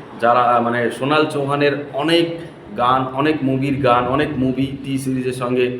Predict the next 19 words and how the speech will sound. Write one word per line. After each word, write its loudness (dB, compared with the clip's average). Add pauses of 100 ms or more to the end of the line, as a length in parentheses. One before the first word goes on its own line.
(120)
করেছে। 2 (240)
তাই -4
সেখান -2
থেকে -4
একটা 2
কিছু -6
হতে -2
পারে 2
যে 0 (320)
দার্দ 2
সিনেমার 0
যে 2 (120)
গানগুলো 2
হিন্দিতে 0
রিলিজ -2
করবে, 0 (500)
সেগুলো 2 (180)
টি -4
সিরিজের 2